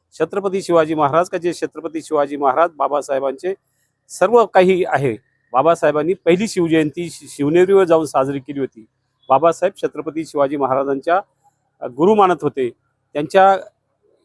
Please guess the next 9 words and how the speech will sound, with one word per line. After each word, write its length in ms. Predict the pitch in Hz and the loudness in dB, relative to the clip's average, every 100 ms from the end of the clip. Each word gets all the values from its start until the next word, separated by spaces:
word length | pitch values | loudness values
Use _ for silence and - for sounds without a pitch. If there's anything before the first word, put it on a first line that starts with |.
| - | -8
छत्रपती 460 | 156 175 175 170 190 | -6 -4 -4 -6 -6
शिवाजी 340 | - 160 165 | 2 2 4
महाराजांचीच, 840 | 165 147 156 160 160 - 196 190 196 | 2 4 4 2 0 -2 -6 -2 4
अ, 260 | 175 170 | 6 4
संकल्पना, 720 | 160 156 151 170 180 180 170 123 | 2 -4 -2 -2 -2 0 2 4
राजकीय 360 | 139 - 180 | 2 0 -4
हे 240 | 170 160 151 | -2 -2 -4
सर्व, 400 | - 151 156 151 - - - _ _ _ - | -4 2 2 2 -4 -20 -20 _ _ _ -2
अ, 220 | 131 | 0